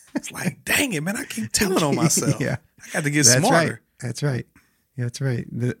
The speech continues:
Speaker 2: Jesus' enemies, the Pharisees and that, they tell on themselves. That's
Speaker 1: Mm-hmm.
Speaker 2: a great way of putting it.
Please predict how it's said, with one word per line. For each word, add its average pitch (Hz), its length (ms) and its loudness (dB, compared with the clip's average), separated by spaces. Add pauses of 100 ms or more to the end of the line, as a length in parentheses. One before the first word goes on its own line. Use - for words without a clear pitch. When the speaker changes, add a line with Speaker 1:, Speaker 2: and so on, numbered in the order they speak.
(140)
Speaker 2:
Jesus' 139 360 2
enemies, 123 460 2
the 120 80 -2
Pharisees 120 560 0
and 110 140 -2
that, 110 200 -4
they 123 120 -4
tell 151 260 0
on 113 120 -4
themselves. 120 500 -10
That's 120 160 -4
Speaker 1:
Mm-hmm. 120 100 -4
Speaker 2:
a 123 40 -4
great 127 200 0
way 127 140 -2
of 123 80 -6
putting 156 260 -6
it. 143 220 -10